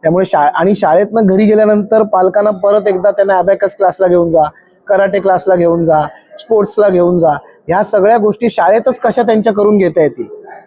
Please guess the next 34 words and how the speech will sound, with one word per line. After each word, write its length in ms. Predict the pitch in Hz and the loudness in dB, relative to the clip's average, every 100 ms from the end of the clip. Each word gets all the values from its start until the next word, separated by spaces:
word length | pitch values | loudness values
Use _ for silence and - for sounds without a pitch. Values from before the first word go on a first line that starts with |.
| - - | -10 -4
की 100 | 180 | 0
जेणेकरून 500 | 190 208 214 233 208 | 0 0 0 2 2
मुलांना 360 | 190 202 226 | 2 0 0
एकदा 240 | 202 180 220 | 0 0 0
पालकांनी 460 | 214 202 214 220 | 0 0 0 0
शाळेत 280 | 220 196 208 | 0 2 2
सोडलं 320 | 202 233 220 | 0 0 2
आणि 120 | 202 | 2
घरी 240 | 202 190 214 | 2 0 2
नेल्यानंतर 600 | 202 202 214 214 190 180 - - _ _ | 2 2 0 0 -2 -2 -6 -20 _ _
मुलांना 340 | 175 190 208 226 | 0 0 2 -2
स्वतःवरती 840 | - 202 - 240 240 220 226 233 | -2 -2 0 0 2 0 0 0
लक्ष 220 | 208 - | 0 -2
केंद्रित 400 | 214 196 190 202 - | -2 0 0 0 0
करण्यासाठी 500 | 196 185 190 190 185 | 0 0 0 0 0
सुद्धा 340 | 185 165 175 175 _ _ - | -2 0 -2 -2 _ _ -18
स्कोप 280 | - 190 185 180 | -4 -2 -2 -2
मिळणार 300 | 175 170 165 | 0 0 0
आहे. 220 | 151 156 - _ - | 0 -2 -6 _ -6
आणि, 600 | 156 170 196 220 220 220 | -2 0 0 2 2 2
अ, 140 | 214 202 | 2 2
ह्या 180 | 175 185 | 2 0
सगळ्या 300 | 196 208 214 | 0 2 2
गोष्टी 240 | 202 190 226 | 0 0 -2
शाळेतच 440 | 190 180 208 240 | 0 0 2 0
झाल्यामुळे 560 | 202 190 208 214 220 180 - _ - _ | 0 0 2 2 0 -2 -6 _ -20 _
त्यांना 220 | 190 185 214 | -2 0 2
अवांतर 440 | 190 202 208 233 - | 2 0 0 -2 0
खर्च 280 | 202 180 | -2 -2
पण 160 | 226 240 | 0 0
वाचणार 360 | 220 185 214 208 | 0 0 0 0
आहे. 100 | 214 | 0
त्यामुळे 280 | 208 214 | 0 0
ते 280 | 214 240 233 | 0 0 -2